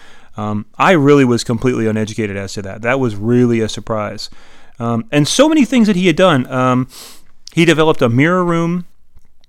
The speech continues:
to where the aristocracy, uh, back in the fourteen hundreds, fifteen hundreds, um, he lived in Italy. He was born in Florence, and, uh, the aristocracy was all about looking at themselves and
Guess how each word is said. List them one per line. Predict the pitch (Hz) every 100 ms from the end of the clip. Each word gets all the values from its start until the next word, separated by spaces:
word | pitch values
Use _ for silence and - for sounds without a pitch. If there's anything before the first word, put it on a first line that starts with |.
| _ - -
to | 131
where | 131
the | 123
aristocracy, | 123 120 - 127 - 127 123 113 107 - - 120
uh, | 104 101
back | 107 143
in | 156
the | 143
fourteen | 147 139 135
hundreds, | 123 117
fifteen | 135 - 127
hundreds, | 117 113 110 - - - - - 110
um, | 110 110 -
he | - 131 143 143
lived | 123 123 131 117 -
in | 123 113 120
Italy. | 147 180 175
He | 127
was | 110
born | 123 110
in | 107
Florence, | - 123 131 202 - - - - - - - 139
and, | 123 120 117 117
uh, | 117
the | 117
aristocracy | 127 120 135 120 110 123
was | 113
all | 113 117
about | 113 110
looking | 117 127 123
at | 113 -
themselves | 110 - 113 107 104 101
and | 110 107